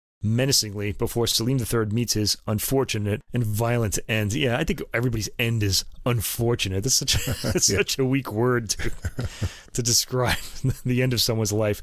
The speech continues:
Speaker 1: "Oh, it was unfortunate." <laughs> It's unfortunate when it rains the day you plan a picnic. I mean, <laughs> it's unfortunate that your life ended violently. I don't know. Anyway, this starts with the oboe, and the rhythm comes in as a slow trudge with harmonies building up to harsh sounds.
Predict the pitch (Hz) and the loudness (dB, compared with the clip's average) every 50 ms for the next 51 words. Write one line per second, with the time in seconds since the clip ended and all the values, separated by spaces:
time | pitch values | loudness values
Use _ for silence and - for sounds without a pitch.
0 | - - 175 170 147 127 135 - 123 117 113 - - 127 120 120 117 - - 95 | -4 0 2 2 2 2 2 0 0 -2 -4 -4 -2 0 2 2 2 0 -2 -4
1 | 92 104 123 - - _ - - - - - - - - - - - 147 - - | -6 -8 -12 -16 -20 _ -8 -8 -8 -8 -8 -8 -8 -8 -8 -6 -6 -6 -6 -6
2 | _ _ - _ - - - - 151 - 185 180 170 - 196 185 170 - 165 143 | _ _ -18 _ -8 -6 -4 -2 0 2 2 2 2 2 2 2 2 2 0 0
3 | - 147 135 135 - - 110 117 127 135 139 131 104 110 113 104 120 120 113 107 | 0 0 -2 -2 -2 -2 0 2 2 2 2 2 2 0 0 0 0 0 0 0
4 | 104 95 - - 123 120 110 90 - - - 117 117 - - 104 92 85 - 98 | -2 0 0 0 2 2 0 -2 -2 -2 -2 -2 -2 -2 -2 -2 -2 -2 -2 0
5 | 101 127 - - - - 180 147 - - - - - - - - - - 156 143 | 2 2 2 0 0 0 0 0 0 0 -2 -6 -4 -4 -4 -2 0 0 0 0
6 | - - 127 131 127 - 117 117 113 95 107 117 120 110 107 104 110 113 117 - | 2 2 0 0 0 0 0 -2 0 0 -2 -2 0 0 2 2 2 0 0 0
7 | 107 107 107 104 92 87 87 95 98 107 107 98 92 90 87 90 90 95 104 107 | 0 0 0 -2 -2 -2 -2 -2 0 0 0 -2 -2 -4 -6 -8 -8 -8 -8 -8
8 | 107 101 - - - - - _ _ _ _ _ - - - 170 185 147 131 117 | -8 -10 -10 -12 -14 -16 -20 _ _ _ _ _ -8 -2 0 2 2 4 2 2
9 | 101 - 175 185 - - - 202 202 190 - 180 - 156 139 - - - - 165 | 2 0 2 2 2 2 2 0 0 0 0 -2 0 0 -2 -2 -4 -2 2 2
10 | 185 214 202 220 226 226 233 - 156 139 131 127 139 175 190 208 196 185 - - | 2 2 2 2 0 0 0 0 0 0 0 0 0 0 2 2 0 0 -2 -2
11 | - - 170 165 160 143 143 151 147 147 147 151 - - - 135 127 117 123 120 | -2 0 2 2 2 2 2 2 4 2 2 0 -2 -2 -2 0 0 2 2 2
12 | - - - 131 135 139 147 135 - - - 131 123 123 120 113 104 - - - | 2 2 2 2 2 2 2 0 -2 -2 0 2 2 2 2 0 -2 -6 -10 -6
13 | - 110 107 - - 120 127 139 139 135 127 123 120 101 - - 113 95 95 104 | -2 -2 -2 0 0 0 0 2 2 2 2 2 2 0 -2 -4 -4 -2 0 2
14 | 123 127 127 123 113 117 110 - - 95 85 104 101 98 - - - 98 92 90 | 2 2 2 2 2 0 0 0 -2 -2 0 2 2 4 4 2 2 0 -2 -2
15 | 87 82 - | -2 -2 -4